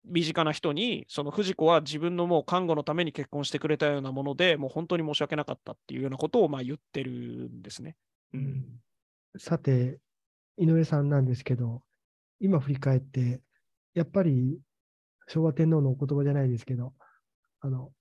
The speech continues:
Speaker 2: あんまり戦はうまくなかった軍人さんって感じがしてきましたね。
Speaker 1: うん、だからまあ、その、なんていうんですか、その戦争が始まってね、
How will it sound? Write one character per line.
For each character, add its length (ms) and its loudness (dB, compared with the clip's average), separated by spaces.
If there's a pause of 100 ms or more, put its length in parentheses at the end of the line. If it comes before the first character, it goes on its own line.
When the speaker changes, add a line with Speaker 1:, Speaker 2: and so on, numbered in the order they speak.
(260)
Speaker 2:
あ 80 0
ん 40 2
ま 120 2
り 300 2
戦 280 0
は 120 0
う 40 2
ま 140 4
く 80 0
な 100 4
か 100 0
っ 80 -2
た 120 2
軍 180 4
人 140 2
さ 180 0
ん 60 0
っ 120 -6
て 260 -4 (200)
感 180 -2
じ 80 -2
が 80 0
し 60 -6
て 100 -2
き 80 -4
ま 100 0
し 60 -4
た 120 -4
ね。 240 -2 (640)
Speaker 1:
う 60 -4
ん、 160 0
だ 120 2
か 60 4
ら 120 6
ま 400 0
あ、 60 -14 (220)
そ 260 -2
の、 600 -2 (880)
な 100 2
ん 20 -16
て 60 -12
い 20 -10
う 20 -10
ん 20 -10
で 20 -
す 40 -18
か、 140 -8
そ 120 -6
の 80 -8
戦 160 -2
争 140 -2
が 100 0
始 160 -2
ま 80 0
っ 40 -2
て 180 -2
ね、 320 0